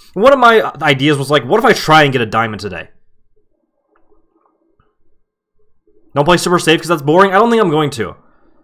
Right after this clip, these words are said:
Farmed one million potatoes, it would only be <laughs> two hundred ninety double chests. What if we go for, like, a hundred thousand?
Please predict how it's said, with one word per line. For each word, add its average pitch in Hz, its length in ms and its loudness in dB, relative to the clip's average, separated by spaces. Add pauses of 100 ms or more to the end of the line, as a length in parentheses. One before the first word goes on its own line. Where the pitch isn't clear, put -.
(1080)
Farmed 175 400 2
one 165 200 0
million 196 300 4
potatoes, 175 420 0
it 165 60 0
would 143 80 2
only 156 380 -2
be 160 220 0
<laughs> - 20 -2
two 165 240 -4
hundred 165 240 -4
ninety 151 260 -4
double 139 320 -6
chests. - 640 -6 (800)
What 208 200 2
if 285 100 -2
we 403 100 2
go 285 140 4
for, 254 180 2
like, 185 260 0
a 143 100 0
hundred 156 340 -2
thousand? 110 400 -4